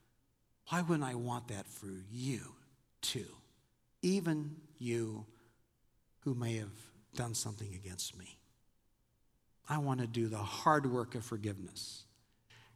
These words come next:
And I want to rely on the mercy and the forgiveness of God that empowers me and fuels me to do this. So the questions I have is, why wouldn't I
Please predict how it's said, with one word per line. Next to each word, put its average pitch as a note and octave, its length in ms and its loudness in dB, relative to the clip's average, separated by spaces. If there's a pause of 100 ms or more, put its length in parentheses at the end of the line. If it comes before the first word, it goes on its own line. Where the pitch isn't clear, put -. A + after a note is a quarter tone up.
(140)
And C3 100 2
I C#3+ 120 6
want D3+ 200 6
to C#3+ 40 6
rely B2+ 640 4 (120)
on A#2 200 -2
the A#2 80 0
mercy B2 480 2
and A2+ 120 -2
the A2 60 -2
forgiveness A2 560 -2
of G2 180 -8
God F#2 420 -4 (680)
that A#2 160 0
empowers A#2 960 -2
me G#2+ 240 -6
and A2 220 -8
fuels B2 540 0
me G2+ 240 -6
to - 80 -10
do F#2+ 160 -10 (180)
this. - 340 -12 (1300)
So D3 120 2
the C3+ 60 4
questions C#3 480 4
I A2+ 100 2
have A2 400 2 (1700)
is, A#2 140 -2 (100)
why D#3 340 4 (600)
wouldn't C3 320 6
I A2+ 320 -4